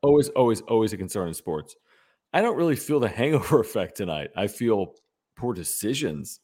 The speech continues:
<laughs> tonight. Um, I don't think there's any hangover effect in this game. Is there a hangover effect in this series? Maybe.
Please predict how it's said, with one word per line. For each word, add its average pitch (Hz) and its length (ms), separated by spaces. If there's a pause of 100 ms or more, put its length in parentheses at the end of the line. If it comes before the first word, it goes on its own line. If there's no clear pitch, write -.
<laughs> - 100
tonight. - 500 (760)
Um, 87 340
I 123 80
don't 139 140
think 107 120
there's 80 200
any 123 240
hangover 107 400
effect 87 340
in 82 80
this 78 140
game. 76 260
Is 101 120
there 110 120
a 95 60
hangover 120 340
effect 110 300
in 107 80
this 95 160
series? 147 260
Maybe. 160 360